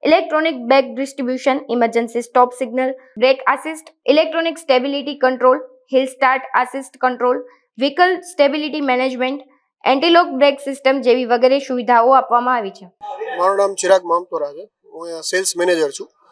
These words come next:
Speaker 2: અ, basically કિયાના સોનેટમાં ગવર્મ-, કમ-, કસ્ટમરનો સારો response મળ્યા પછી લગભગ બે લાખ vehicle કંપની વેચી ચૂકી છે અત્યાર સુધીમાં. બીજું, અત્યારે કંપનીએ જે safety features છે એમાં ઘણા બધા changes કરી નાખ્યા છે.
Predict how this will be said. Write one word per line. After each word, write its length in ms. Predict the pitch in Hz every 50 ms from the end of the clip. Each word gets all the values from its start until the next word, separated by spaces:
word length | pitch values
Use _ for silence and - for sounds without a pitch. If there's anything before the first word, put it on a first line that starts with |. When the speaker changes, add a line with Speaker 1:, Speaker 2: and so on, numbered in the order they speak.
| _ - - _ _ _ _ -
Speaker 2:
અ, 340 | 160 170 165 165 165 165 165
basically 500 | 175 180 214 208 226 214 214 220 220 214 202 - - - _ _ _ _ _ _ _ _
કિયાના 340 | - 190 208 214 214 214 214
સોનેટમાં 680 | 196 - - 190 208 214 214 214 214 208 208 208 208 208 202 _ _ _ _ -
ગવર્મ-, 340 | 175 180 208 202 208 220 _ _
કમ-, 400 | - 180 196 196 185 _ - 190
કસ્ટમરનો 380 | 190 - - 220 214 208 202 196
સારો 260 | - 180 185 196 196
response 320 | 180 190 - - 208 196 170
મળ્યા 280 | 165 170 180 196 185 165
પછી 300 | 156 160 147 156 175 226 - _ _ _ _ _ _ _ _ _ _ _ _ _ _ _ _ _
લગભગ 300 | - 175 196 208 214 208
બે 200 | 190 175 196 214
લાખ 220 | 208 214 202 175 175
vehicle 380 | 190 202 - 196 185 175 - _ _ _ _ _ _ _ _ _ -
કંપની 320 | - 180 190 185 180 185 175
વેચી 220 | 165 180 180 175
ચૂકી 260 | 156 160 156 151 156
છે 120 | 135 151 151
અત્યાર 260 | 147 156 160 151 143
સુધીમાં. 500 | 147 139 143 143 139 131 _ _ _ 160
બીજું, 260 | 180 196 190 214 196
અત્યારે 320 | 180 - 220 208 208 208
કંપનીએ 560 | 196 190 190 196 - 208 214 214 202 196 185 180 - - - - _ _ _ _ _ -
જે 340 | 165 196 202 208 208 190 -
safety 400 | - - - 196 202 - 254 220
features 380 | - 208 208 - 220 208 202
છે 180 | - - - 208
એમાં 220 | 185 190 202 196
ઘણા 200 | 175 170 190 208
બધા 220 | 208 196 196 196 180
changes 400 | - - 185 196 196 185 160 -
કરી 160 | 180 165 165
નાખ્યા 200 | 156 147 143 147
છે. 140 | 151 170